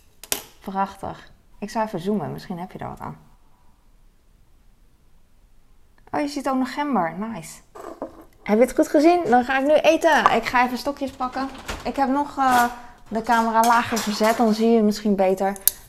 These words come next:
Maar, eh, voor mij is het eigenlijk slechter. Want ik moet echt squatten als een, als een oude Chinees.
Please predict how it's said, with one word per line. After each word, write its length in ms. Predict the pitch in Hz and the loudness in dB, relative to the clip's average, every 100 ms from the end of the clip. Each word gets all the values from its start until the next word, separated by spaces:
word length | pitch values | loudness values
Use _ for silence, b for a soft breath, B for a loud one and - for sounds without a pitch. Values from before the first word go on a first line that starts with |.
| - | -10
Maar, 320 | 190 196 196 - | -6 -4 -2 0
eh, 280 | 196 196 196 | 0 0 -2
voor 240 | - 202 | -2 2
mij 300 | 196 202 214 | 4 4 4
is 100 | 208 | 2
het 200 | 220 - | -2 -2
eigenlijk 360 | 180 185 185 - | -6 -6 -10 -12
slechter. 440 | - 208 - 202 | -8 -8 -6 -6
Want 180 | 202 - | -6 -6
ik 100 | 226 | -2
moet 300 | 240 247 - | -2 -2 -6
echt 240 | 262 269 | -8 -8
squatten 600 | - - 302 311 311 302 | -16 -10 -4 -2 -2 0
als 240 | 262 285 285 | 0 0 0
een, 240 | 294 277 B B B B - | 0 0 B B B B -2
als 220 | 233 220 | 2 4
een 180 | 247 220 | 4 4
oude 240 | 196 170 | 4 4
Chinees. 540 | 180 185 170 - - | 2 0 0 -2 -2